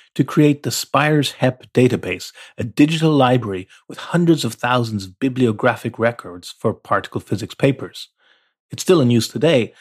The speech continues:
though its newest iteration is called Inspire hep. The Spires hep database was a foundational resource. If you were a particle physics researcher anywhere in the world, you would be accessing it frequently. It ran on I B M mainframe that looked like this.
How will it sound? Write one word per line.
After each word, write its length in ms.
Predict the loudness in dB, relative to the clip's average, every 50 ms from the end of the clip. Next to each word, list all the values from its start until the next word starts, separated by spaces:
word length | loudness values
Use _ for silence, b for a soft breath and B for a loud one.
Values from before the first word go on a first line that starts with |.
| b b 0
though 80 | 0 2
its 160 | 2 2 2
newest 340 | 2 4 4 2 2 -2 -4
iteration 480 | -6 -2 0 0 0 0 -2 -2 -4
is 80 | -6 -4
called 300 | -2 0 0 0 -2 -2 _
Inspire 640 | 2 2 2 2 0 -2 -6 -8 -8 -8 -8 -10 -10
hep. 280 | -10 -10 -12 -12 _ _ _ _ _ _ _ _ _ _ _ _ _ _ _ _ _ _ -8
The 80 | -8
Spires 420 | -2 2 4 4 6 4 4 2 0
hep 240 | 0 -2 0 2
database 460 | 2 2 2 2 0 -2 -4 -4 -6 -12 B B B B 0
was 140 | 2 2 2
a 40 |
foundational 760 | 2 2 2 4 4 4 4 4 2 2 0 -2 -4 -4 -2 -2
resource. 560 | -2 -2 -2 -4 -8 -12 -12 -12 -14 -18 -20 _ _ _ b b b b b -4
If 160 | -4 -2 2
you 160 | 4 6 6
were 140 | 6 6 6
a 80 | 4
particle 480 | 2 0 0 -2 -2 -2 -4 -4 -4 -4
physics 420 | -2 0 0 0 2 0 -2 0
researcher 520 | 0 0 2 2 0 -2 -2 -2 -4 -4 -2
anywhere 340 | 0 0 2 2 2 2 2
in 80 | 2 2
the 80 | 0
world, 400 | 0 2 4 4 4 2 0 -4 _ _ _ _ _
you 140 | 4 6 6
would 120 | 6 6 4
be 100 | 0 -2
accessing 580 | 0 -2 -4 -4 -6 -6 -6 -6 -6 -8 -10
it 100 | -10 -12
frequently. 680 | -6 -2 -2 -2 -2 -4 -8 -12 -14 -16 -16 -18 -18 _ _ _ _ _ _ _ _ _ _ _ _ _ _
It 100 | -2 2
ran 260 | 4 4 4 4 2
on 240 | 2 2 0 0 -2 0 0
I 100 | 0 2
B 160 | 2 0 0
M 160 | 0 0 0
mainframe 480 | 0 0 0 0 -4 -8 -12 -16 -16 -14
that 140 | -16 -14 -14
looked 220 | -14 -12 -10 -8
like 160 | -10 -8 -2
this. 320 | 0 0 0 0 -2 -8